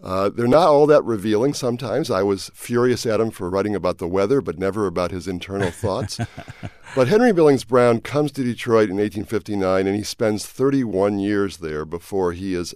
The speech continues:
Speaker 1: elevated to the Supreme Court. He, he builds a house on Jefferson Avenue. He marries a woman whose father is quite wealthy, and it allows him to pursue his ambition, which is to go on the,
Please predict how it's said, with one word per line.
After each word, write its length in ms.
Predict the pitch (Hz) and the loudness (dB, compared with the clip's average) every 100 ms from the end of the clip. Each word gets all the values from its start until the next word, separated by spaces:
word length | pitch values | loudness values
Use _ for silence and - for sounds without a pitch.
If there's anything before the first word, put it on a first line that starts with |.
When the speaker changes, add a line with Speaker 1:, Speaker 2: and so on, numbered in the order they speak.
| - | -6
Speaker 1:
elevated 520 | 98 98 90 87 80 | -2 -2 -2 -4 -8
to 120 | - | -10
the 160 | 80 80 | -8 -8
Supreme 460 | - 76 - 85 78 | -10 -16 -10 -10 -10
Court. 360 | - - - _ _ - - - - | -16 -16 -18 _ _ -20 -20 -20 -10
He, 180 | 110 104 | -6 -6
he 280 | 87 107 | -6 -6
builds 380 | 98 95 117 117 | -2 2 4 2
a 60 | 107 | -2
house 440 | 101 104 127 - - | 0 2 2 0 -8
on 380 | 90 90 92 90 | -6 -4 -4 -4
Jefferson 500 | 110 95 101 95 85 | -4 -4 -8 -6 -2
Avenue. 460 | 95 117 120 117 | -2 0 -2 -2
He 200 | 107 90 | -4 -6
marries 480 | 92 92 104 110 107 | -4 0 2 2 0
a 80 | 95 | -4
woman 400 | 87 101 101 98 - - - | -2 0 -2 -4 -12 -20 -18
whose 220 | - 110 - | -8 -6 -6
father 480 | - 104 113 110 | -2 2 2 2
is 180 | 92 85 | -2 -4
quite 380 | - - 127 135 | -10 -6 -2 0
wealthy, 520 | 101 92 90 104 120 - _ - - | 0 -2 -2 -6 -8 -12 _ -20 -6
and 140 | 120 | -2
it 100 | 117 | 0
allows 520 | 113 117 139 165 139 | 2 6 8 8 6
him 200 | 131 123 | 0 0
to 140 | 110 104 | -2 -10
pursue 480 | - 104 - 135 | -8 -6 -2 0
his 160 | 123 110 | 2 2
ambition, 640 | 101 92 139 135 73 82 95 | 0 4 4 2 -6 -4 -4
which 220 | 90 - | -6 -4
is 200 | 92 - | -6 -6
to 140 | - | -12
go 220 | 80 101 110 | -4 0 2
on 180 | 107 | 2
the, 140 | 95 | 0